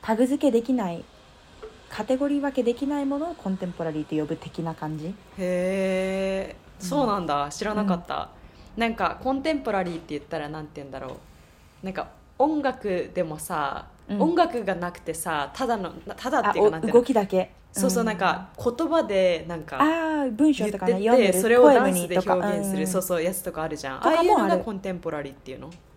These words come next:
Speaker 1: それもコンテンポラリーのうちの一つだね。うん。
Speaker 2: うーん、なるほどね。
Speaker 1: そうそうそうそう。
Speaker 2: なるほど。
Speaker 1: で、うん、って感じ。
Speaker 2: なるほど。じゃあ、ダンスを習うってなった時に、
Speaker 1: うん。
Speaker 2: まず、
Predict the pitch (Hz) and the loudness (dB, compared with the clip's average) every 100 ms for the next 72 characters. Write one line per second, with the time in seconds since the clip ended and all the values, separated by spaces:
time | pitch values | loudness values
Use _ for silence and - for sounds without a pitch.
0 | - - - 311 349 403 330 - - 277 | -20 -16 -6 -4 -4 -8 -12 -12 -6 -4
1 | 285 269 233 208 202 202 196 247 262 - | -4 -4 -4 -4 -4 -4 -4 -2 -2 -4
2 | 185 - - - 160 - 165 165 220 226 | -6 -8 -14 -12 -12 -10 -6 -6 -4 -4
3 | 233 233 233 233 226 196 180 185 185 208 | -6 -8 -10 -10 -10 -10 -8 -8 -10 -12
4 | - 190 180 180 185 - 190 185 175 170 | -12 -12 -10 -12 -16 -18 -20 -16 -10 -8
5 | 165 156 - - - - - 185 170 160 | -8 -10 -16 -20 -20 -20 -12 -8 -8 -8
6 | - 185 175 165 175 220 - - - - | -16 -14 -10 -10 -12 -16 -20 -20 -20 -14
7 | 175 160 151 139 - - - - - - | -12 -10 -10 -12 -18 -20 -20 -20 -20 -20
8 | - - - - - - _ - 240 190 | -20 -20 -20 -20 -20 -20 _ 0 2 6
9 | 233 403 392 285 220 190 185 220 196 185 | 6 6 4 2 2 2 2 2 2 -4
10 | - 160 156 160 156 151 147 151 143 - | -10 -8 -8 -12 -14 -12 -10 -10 -12 -16
11 | - - 202 180 240 214 190 170 - | -12 -6 -2 0 -2 0 2 0 0